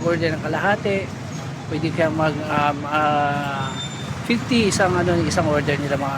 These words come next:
kagala. So, so, at saka mababait ang mga tindera at saka masisipag. Ah, full of smile. Ayan. Kaya lahat ng mga customer nila lumalapit dahil mababait yung mga, mga taga-serve nila, mga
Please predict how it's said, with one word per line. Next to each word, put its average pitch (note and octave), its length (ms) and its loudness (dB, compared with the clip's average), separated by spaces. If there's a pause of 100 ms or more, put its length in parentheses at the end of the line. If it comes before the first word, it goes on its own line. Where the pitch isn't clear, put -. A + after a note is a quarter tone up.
kagala. A#2+ 300 -2 (100)
So, - 100 -8 (760)
so, - 160 4
at E3+ 100 6
saka G#3 160 2
mababait G#3 480 6
ang G3+ 140 2
mga F#3 180 4
tindera E3+ 600 6
at - 80 -6
saka D3 160 -4
masisipag. C#3+ 640 -2 (800)
Ah, C#3+ 400 2 (400)
full A#3 240 8
of G#3+ 180 4
smile. F3 540 4 (180)
Ayan. C#3+ 460 -2
Kaya F3 320 4
lahat F3+ 260 0
ng F#3 140 -4
mga F3+ 160 -2
customer F3+ 400 -2
nila D3 400 0 (540)
lumalapit D#3+ 500 0
dahil D#3 220 0
mababait C#3+ 480 -2
yung C#3 180 -8
mga, C#3 220 -4 (920)
mga D#3 220 0 (320)
taga-serve F3 500 4
nila, D3 300 2 (240)
mga C#3+ 180 -4